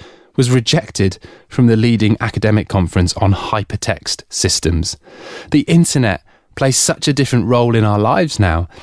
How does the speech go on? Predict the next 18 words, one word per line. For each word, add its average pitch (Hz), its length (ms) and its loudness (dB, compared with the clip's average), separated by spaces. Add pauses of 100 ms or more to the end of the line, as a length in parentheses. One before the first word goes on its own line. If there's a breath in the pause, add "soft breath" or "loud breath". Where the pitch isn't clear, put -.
(300 loud breath)
If - 120 -2
you 156 80 6
interrogate 135 600 -2
the 117 60 0
mechanic 113 580 -2 (220 loud breath)
that - 160 -4
keeps - 260 -2
the 113 100 0
vast 113 460 -2
majority 110 480 2
of 104 60 -4
the 117 60 2
internet's 104 340 0
products, - 460 -4
services, 107 520 0
and 101 100 2
content 101 500 0
free, 147 460 0